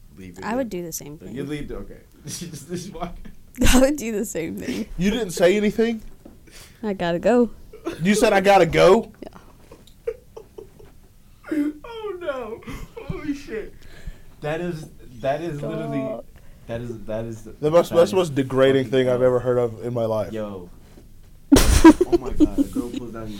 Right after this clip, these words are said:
Speaker 1: pants and she's just like, looks at your shit, she's just like, "I gotta go."
Speaker 3: One second. It was this
Speaker 1: Wow.
Speaker 3: solid?
Speaker 2: Yeah. I guess.
Speaker 3: You mean you g-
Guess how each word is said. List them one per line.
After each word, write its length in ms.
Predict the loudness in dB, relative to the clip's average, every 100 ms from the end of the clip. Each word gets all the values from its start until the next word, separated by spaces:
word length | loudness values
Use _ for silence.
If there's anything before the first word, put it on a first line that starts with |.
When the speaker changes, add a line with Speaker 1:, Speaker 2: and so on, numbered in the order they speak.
| -12
Speaker 1:
pants 220 | -12 -12 -14
and 100 | -16
she's 260 | -18 -20 -18
just 180 | -18 -16
like, 180 | -16 -14
looks 180 | -14 -14
at 60 | -14
your 80 | -14
shit, 300 | -14 -14 -14
she's 100 | -16
just 140 | -20 -20 -20 -20 -20 -20
like, 120 | -20 -18
"I 40 |
gotta 140 | -18
go." 180 | -16 -14 6 8 10
Speaker 3:
One 140 | 10 10
second. 420 | 10 8 6 2 6
It 120 | 6
was 140 | 8
this 520 | 6 6 6 2 -10 -16 -20 -20 -20 -20 -20 -20 -20 -20 -20 -20 -20 -20 -20 -20 -20 -20
Speaker 1:
Wow. 220 | -20 -20 -12
Speaker 3:
solid? 560 | 0 6 8 6 2 -6 -20 -20 -10 0
Speaker 2:
Yeah. 560 | 6 8 10 8 4 -2 -20 -20 -20 -20 -20 -20 -20 -20 -20 -20 -20 -20 -20 -20 -20 -20 -20 6
I 140 | 8
guess. 720 | 10 10 12 12 10 8 -2 -10 -20 -20 -20 -20 -20 -14
Speaker 3:
You 60 | -6
mean 160 | -4
you 60 | -4
g- 220 | -6 -18